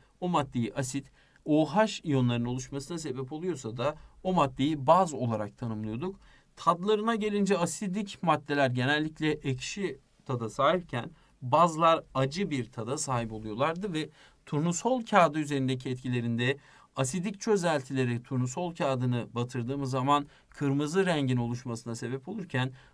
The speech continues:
bazik çözeltilerde bu rengin mavi olduğunu gözlemliyorduk. Yine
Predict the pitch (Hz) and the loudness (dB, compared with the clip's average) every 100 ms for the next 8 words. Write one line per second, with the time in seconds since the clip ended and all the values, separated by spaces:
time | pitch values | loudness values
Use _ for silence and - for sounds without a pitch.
0 | _ - 156 214 202 165 123 113 113 110 | _ 0 2 2 -2 0 2 0 -2 -6
1 | 110 110 151 165 160 160 123 120 170 139 | -6 -4 -6 -6 -4 0 2 0 0 0
2 | 117 120 131 202 151 120 113 113 107 107 | 2 2 2 -2 -2 -2 -4 -4 -6 -8
3 | 104 107 123 190 - - - - 127 165 | -6 -6 -6 -6 -10 -20 -20 -6 -2 2
4 | 208 202 | 4 4